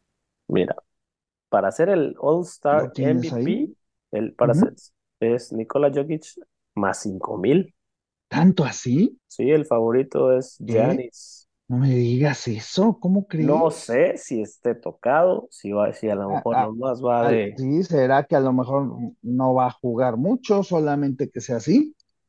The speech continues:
Speaker 1: Sí,
Speaker 2: Es lo
Speaker 1: porque no,
Speaker 2: único que
Speaker 1: no
Speaker 2: veo yo
Speaker 1: encuentro
Speaker 2: que debe
Speaker 1: otra
Speaker 2: ser.
Speaker 1: explicación.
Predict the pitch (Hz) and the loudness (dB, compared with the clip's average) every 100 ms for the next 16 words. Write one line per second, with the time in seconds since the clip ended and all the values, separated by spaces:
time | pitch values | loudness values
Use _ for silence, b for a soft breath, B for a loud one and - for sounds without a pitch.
0 | _ _ _ _ - 117 110 143 156 160 | _ _ _ _ -10 -6 -4 2 2 2
1 | 170 190 - 143 123 135 135 135 135 131 | 2 0 -2 -4 0 2 2 2 0 0
2 | 127 135 131 127 110 131 127 117 110 - | -2 0 2 2 2 2 4 2 0 -8
3 | - 120 113 107 120 143 247 | -6 -4 0 -2 0 -2 -2